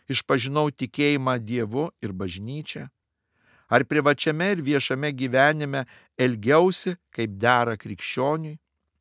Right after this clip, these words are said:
Ar rytą vakarą meldžiuosi? Ar mano malda buvo tikras proto ir širdies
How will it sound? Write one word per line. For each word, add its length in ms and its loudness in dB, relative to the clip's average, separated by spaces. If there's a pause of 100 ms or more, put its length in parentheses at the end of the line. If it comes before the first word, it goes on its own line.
(760)
Ar 80 4
rytą 320 4
vakarą 480 6
meldžiuosi? 840 -2 (600)
Ar 160 4
mano 300 2
malda 480 2
buvo 300 2
tikras 480 -2
proto 500 4
ir 80 0
širdies 640 -2